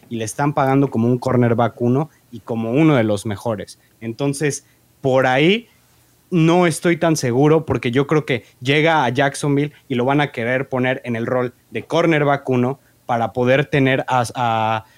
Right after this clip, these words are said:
a su otro esquinero, a C J Henderson, eh, muy joven, por cierto, y, y prometedor, para aprender como cornerback dos, que eso me gusta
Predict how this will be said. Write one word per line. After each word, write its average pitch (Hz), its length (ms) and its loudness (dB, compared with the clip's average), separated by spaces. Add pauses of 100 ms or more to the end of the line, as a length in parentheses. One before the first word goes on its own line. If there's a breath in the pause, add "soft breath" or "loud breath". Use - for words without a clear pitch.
(180 soft breath)
a 131 140 -4
su 135 160 -2
otro 139 300 2
esquinero, 123 500 0
a 117 60 0
C 139 200 -2
J 135 300 0
Henderson, 120 540 -2 (360 soft breath)
eh, 113 580 -4
muy 139 240 2
joven, 123 380 2
por 113 160 -4
cierto, 123 380 -4
y, 110 280 -4
y 117 380 -2 (200 soft breath)
prometedor, 120 760 0 (300 soft breath)
para 123 320 0
aprender 127 560 2
como 120 240 -2
cornerback 131 560 0
dos, 143 240 -2 (240 soft breath)
que 147 100 0
eso 147 220 -4
me 135 260 0
gusta 202 600 -4